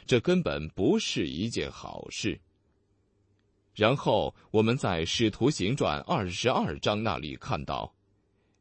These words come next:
犹太人恼怒保罗，因为他们认为保罗把希腊人带进了圣殿，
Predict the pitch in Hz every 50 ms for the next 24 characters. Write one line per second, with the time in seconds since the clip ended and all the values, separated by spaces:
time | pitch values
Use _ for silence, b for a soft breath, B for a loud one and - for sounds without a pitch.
0 | _ _ _ _ _ - - 98 127 180 220 233 - - 269 226 147 98 85 78
1 | 78 85 135 190 147 101 78 64 62 71 101 190 247 254 92 - 69 55 50 57
2 | 60 52 53 50 52 71 107 185 - _ _ _ _ _ _ _ _ _ _ _
3 | _ _ _ - 113 123 135 139 131 104 78 76 90 104 117 - - - 147 147
4 | 135 120 127 135 104 76 65 64 73 92 107 101 B B B B B B - 120
5 | 120 117 127 131 131 160 202 202 - 73 78 90 - - - 226 254 262 277 247
6 | - 80 76 69 62 71 92 127 - 185 143 73 64 67 - - 123 92 65 52
7 | - - - 127 110 85 82 92 - 170 143 92